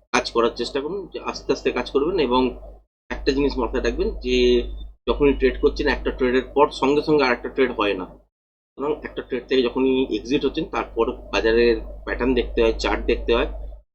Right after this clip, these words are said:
চার্ট দেখার পর নেক্সট ট্রেডিংটার জন্য প্ল্যানিং করতে হয়। সেই রকম অনুযায়ী যদি সিচুয়েশন তৈরি হয়, যেরম যেরম হবে সেই অনুযায়ী প্যাটার্নের ফর্মেশন তৈরি হবে, সেই অনুযায়ী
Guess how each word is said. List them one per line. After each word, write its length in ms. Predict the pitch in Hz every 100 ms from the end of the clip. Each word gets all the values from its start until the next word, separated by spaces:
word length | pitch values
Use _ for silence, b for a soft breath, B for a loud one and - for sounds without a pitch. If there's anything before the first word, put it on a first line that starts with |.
| _ -
চার্ট 220 | 120 107
দেখার 280 | 110 113 127
পর 180 | 139 143 -
নেক্সট 320 | 131 - -
ট্রেডিংটার 520 | 117 110 120 120 117
জন্য 200 | 113 117
প্ল্যানিং 360 | - 107 110 151
করতে 260 | 139 127 -
হয়। 100 | -
সেই 240 | - 123
রকম 200 | 120 139
অনুযায়ী 480 | - 110 135 160 160
যদি 420 | 131 123 131 127 - - _ _ -
সিচুয়েশন 500 | 131 - 127 120 120
তৈরি 340 | 113 120 135
হয়, 120 | 214 - - - -
যেরম 220 | 139 143
যেরম 220 | 127 123
হবে 280 | 107 107 139
সেই 260 | - 135 127
অনুযায়ী 380 | 113 117 131 123 - - -
প্যাটার্নের 320 | - 120 123 117
ফর্মেশন 420 | 113 113 120 131
তৈরি 260 | 120 110 113
হবে, 120 | 131
সেই 280 | - 127 127
অনুযায়ী 440 | 110 113 131 127